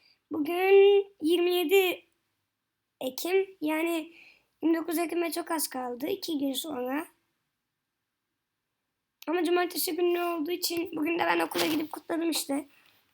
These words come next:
Ben de sonuçta bir öğrenciyim. Video atamıyorum çünkü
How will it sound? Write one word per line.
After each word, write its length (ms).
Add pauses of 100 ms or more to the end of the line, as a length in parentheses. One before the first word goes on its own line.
(120)
Ben 140
de 60
sonuçta 340
bir 40
öğrenciyim. 600 (4000)
Video 300
atamıyorum 500
çünkü 260